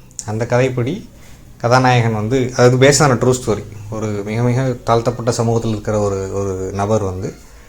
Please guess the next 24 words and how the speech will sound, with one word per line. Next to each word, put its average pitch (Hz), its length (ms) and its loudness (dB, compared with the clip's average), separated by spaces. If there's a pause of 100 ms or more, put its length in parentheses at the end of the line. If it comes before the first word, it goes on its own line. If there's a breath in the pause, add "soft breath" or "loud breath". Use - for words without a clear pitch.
(200 soft breath)
எப்படி 127 260 0
வாழ்க்கையில 113 440 2
மேல 101 340 0
வர்றாரு, 92 420 -4 (720 loud breath)
மேல 127 340 6
வந்த 175 260 6
பிறகு 190 260 6
அவர் 185 140 8
எவ்வளவு 147 320 8
தடங்கல்களை 143 500 4
சந்திக்கிறார். 120 540 0 (240)
அமீர் 123 340 0
சொல்ற 113 160 0
மாதிரி, 135 400 -2 (420 soft breath)
அஹ், 101 320 -2
வேலி 131 240 4
போட 143 220 4
முடியாத 139 360 4
உயரத்துக்கு 135 400 4
போனாலும் 135 220 2
அவன் 147 120 4
என்ன 131 200 4
பாடுபடுறானோன்ற 127 920 4
மாதிரி, 110 320 -4